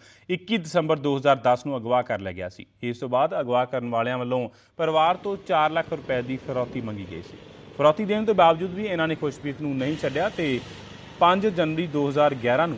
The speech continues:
ਉਸ ਦਾ ਮ੍ਰਿਤਕ ਸਰੀਰ ਮੋਹਾਲੀ ਦੇ ਫੇਜ਼ ਦਸ ਵਿੱਚ ਝਾੜੀਆਂ ਦੇ ਵਿੱਚੋਂ ਮਿਲਿਆ।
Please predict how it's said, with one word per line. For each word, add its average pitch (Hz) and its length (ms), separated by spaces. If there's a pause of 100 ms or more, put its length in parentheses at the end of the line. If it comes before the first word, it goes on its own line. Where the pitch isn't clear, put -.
ਉਸ 120 120
ਦਾ 147 140
ਮ੍ਰਿਤਕ 131 380
ਸਰੀਰ 139 300
ਮੋਹਾਲੀ 127 420
ਦੇ 135 120
ਫੇਜ਼ 123 360
ਦਸ 123 240
ਵਿੱਚ 123 340 (320)
ਝਾੜੀਆਂ 160 360
ਦੇ 160 100
ਵਿੱਚੋਂ 120 260
ਮਿਲਿਆ। 87 180